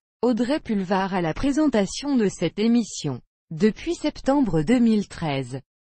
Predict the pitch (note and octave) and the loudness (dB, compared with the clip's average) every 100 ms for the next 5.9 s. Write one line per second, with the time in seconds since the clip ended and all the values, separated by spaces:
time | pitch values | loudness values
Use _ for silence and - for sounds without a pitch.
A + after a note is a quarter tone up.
0 | - A#3 A3+ - G#3+ - A#3+ A#3 C#4 C4 | -2 0 0 0 0 0 0 0 -2 -2
1 | E3+ E3 - - F4 C#4 G3+ B3+ - C4 | -4 -4 -6 -4 -4 -2 0 0 0 0
2 | A3+ G#3+ - C#4 C#4 A3 - D4 C#4+ C#4+ | 2 0 -2 -2 0 0 -2 -6 -4 0
3 | G#3+ E3+ - C4 - E4 C4 A#3+ F#3+ E3 | 2 0 0 -2 0 0 0 0 -2 -2
4 | C3+ C3 B2+ _ _ F#3 F3+ E3+ - A3 | -2 -6 -10 _ _ 0 0 0 -2 -4
5 | G#3+ - A3+ G#3 - D#3 C3+ C3+ | -4 -6 -6 -6 -2 0 0 -2